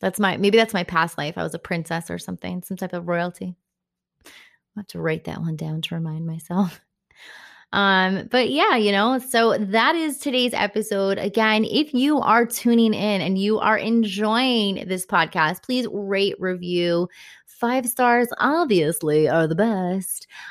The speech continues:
Um, you know, I'm, I'm heard from a-, all over around the world. You guys, I can't thank you enough. Logging on every day and seeing the analytics and seeing,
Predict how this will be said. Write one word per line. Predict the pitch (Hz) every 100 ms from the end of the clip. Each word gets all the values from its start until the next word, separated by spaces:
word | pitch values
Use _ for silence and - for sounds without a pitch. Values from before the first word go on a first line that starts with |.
| -
Um, | 202 196 190 196 180
you | 226
know, | 190 165 170
I'm, | 123 180 -
I'm | 196
heard | 180 226 226 226
from | 254 226
a-, | - -
all | 190 214
over | 214 214 214 208
around | 202 202
the | 185
world. | 180 185 202 180
You | 190 196
guys, | 190 196 -
I |
can't | 180 220 208
thank | 190 190 226
you |
enough. | 202 165 175 - _
Logging | 185 185 175 196 208
on | 180 180 180 180 -
every | 170 170 185 185
day | 180 170 165 175
and | 160 180
seeing | 180 185
the |
analytics | - 175 170 170 170 170 175
and | -
seeing, | 185 180 175